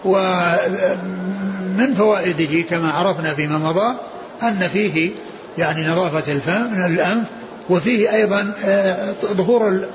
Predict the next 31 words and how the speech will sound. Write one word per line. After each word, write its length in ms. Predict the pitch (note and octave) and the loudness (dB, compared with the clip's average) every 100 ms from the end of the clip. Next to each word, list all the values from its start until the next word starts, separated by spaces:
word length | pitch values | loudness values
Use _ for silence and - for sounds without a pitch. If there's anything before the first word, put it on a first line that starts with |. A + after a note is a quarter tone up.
| - - - | -12 -8 -2
ال-، 680 | A3+ G3 F#3 F3+ F3+ F#3 | 0 2 2 2 2 2
الصوت 420 | F3+ - A3 G3+ | 0 2 2 2
في 100 | - | 0
القراءة، 640 | F3 E3+ F3 G3 E3 C#3 - - - - - - E3 | -2 0 2 4 2 0 -4 -10 -12 -14 -16 -8 -2
لأن 200 | D3 E3 | 0 0
الإنسان 440 | E3 E3 D#3 F#3+ F#3 | -2 0 0 0 0
إذا 220 | D#3+ D#3+ | 0 0
كان 220 | E3 D#3+ | 0 -2
في 220 | D3 F3+ | 0 0
أنفه 380 | F#3 D#3 D3+ D3+ E3 | 0 0 0 0 2
شيء، 340 | F#3+ B3+ B3+ - - - - - D#3 | 0 0 -4 -8 -14 -14 -16 -14 -10
في 280 | - D#3+ C#3 | -2 -2 0
سدد 460 | F#3+ F#3+ F3 E3 D#3 | 0 0 0 0 -2
من 80 | D#3 | -2
هذا 300 | D3 E3+ D#3+ | 0 0 0
ال-، 120 | D#3 | 0
ال-، 180 | D#3+ D#3 | 0 0
ال-، 340 | D3+ D#3 D#3+ | -2 -4 -4
التي 200 | D3 F3 | -4 -2
تكون 200 | D#3 D3+ | -2 -2
فيه، 260 | D#3 A3 A#3+ - - - | 0 2 0 -4 -16 -4
فإن 240 | G3 A3+ G#3+ | 0 2 2
ذلك 360 | G3+ A3+ G#3 | 4 4 4
يظهر 380 | A3 C4+ G3+ G3 | 4 4 4 2
في 140 | F3 | 0
قراءته، 540 | F#3+ G3 G#3+ G#3 F3+ C#3+ B2+ | 2 2 2 2 0 -2 -2
فلا 180 | G#3 B3+ | 0 2
تظهر 280 | A#3+ G#3 G3+ | 2 2 0
القراءة 380 | G3+ G#3 G3+ F3 | 2 2 2 0
كما 260 | F#3 F3 | -2 0
ينبغي، 400 | F#3 F3 C#3 A#2 | -2 0 -2 -4